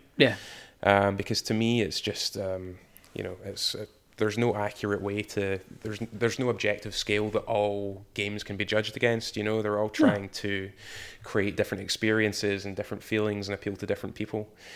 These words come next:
Speaker 2: Um, but I mean, I, I, I do think there can be a tendency towards, you know, both positivity and negativity. I mean, it, it seems to me in video games more, you have people who do the, go the sort of safe seven out of ten route.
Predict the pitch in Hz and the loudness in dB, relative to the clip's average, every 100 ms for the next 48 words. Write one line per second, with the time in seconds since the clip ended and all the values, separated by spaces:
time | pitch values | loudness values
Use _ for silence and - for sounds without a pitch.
0 | - - - 98 98 95 95 92 92 - | -18 -6 0 2 2 0 -4 -6 -6 -4
1 | 101 101 104 107 107 - - - - - | 0 0 0 -2 -4 -6 -20 -18 -18 -18
2 | - 123 123 139 147 123 117 110 110 107 | -2 2 2 4 2 2 2 2 2 0
3 | - - 110 110 104 107 - 101 101 98 | 0 -2 0 -2 -2 -4 -4 -4 -2 0
4 | 98 95 - - - - - - - - | -2 -6 -10 -10 -12 -20 -20 -20 -20 -12
5 | - 95 95 - - - - 120 113 - | -4 -4 -4 -10 -18 -20 -2 0 0 2
6 | 110 104 - 98 98 101 95 107 123 131 | 0 2 0 0 0 2 2 2 2 0
7 | 135 135 147 156 139 104 104 101 - - | 0 -2 -2 -2 0 -2 -4 -6 -12 -12
8 | - - 143 - 113 107 104 98 - - | -4 0 0 0 -2 0 -2 -6 -12 -2
9 | 104 101 98 98 98 110 113 110 104 101 | 0 0 -4 -10 -4 -2 0 0 0 -2
10 | 98 104 104 95 92 - - - - 104 | -2 0 0 0 -2 -8 -16 -18 -2 0
11 | - 98 95 95 92 - 101 104 104 104 | 2 4 4 0 -2 -6 -4 -2 0 0
12 | 101 98 - - - 98 95 95 - 101 | 0 -2 -6 -8 -2 0 0 -4 -2 -2
13 | 101 - 101 98 - 98 95 - - 98 | 0 0 2 2 2 2 0 -2 0 0
14 | 98 98 | 2 -2